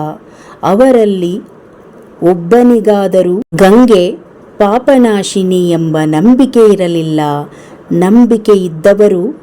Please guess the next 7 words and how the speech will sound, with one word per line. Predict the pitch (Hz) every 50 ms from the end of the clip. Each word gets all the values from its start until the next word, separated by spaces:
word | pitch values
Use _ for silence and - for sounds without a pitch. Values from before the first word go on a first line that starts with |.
| - -
ನನ್ನನ್ನು | 165 165 160 165 202 226 220 214 208 185 175 165 160 160 160 - 254 226 - 151
ಮೇಲೆತ್ತಲು | 160 165 175 190 226 247 254 233 214 214 - - - 196 185 180 175 170
ಬಂದರೆ" | 165 165 160 160 160 151 151 151 151 147 151 214 - - - - - - - - - - -
ಎನ್ನುತ್ತಿದ್ದಂತೆ | 170 170 180 190 190 180 175 160 - - 170 170 156 151 156 165 190 247 247 - 214 190 202 254 254 - - - -
ಒಬ್ಬ | 165 175 160 160 156 180
ಯುವಕ | 165 165 160 175 180 233 262 262 254 208 190 196 269 - _ - -
ಮುದುಕನನ್ನು | 160 180 202 202 262 262 262 262 240 214 208 196 190 185 180 175 170 165 208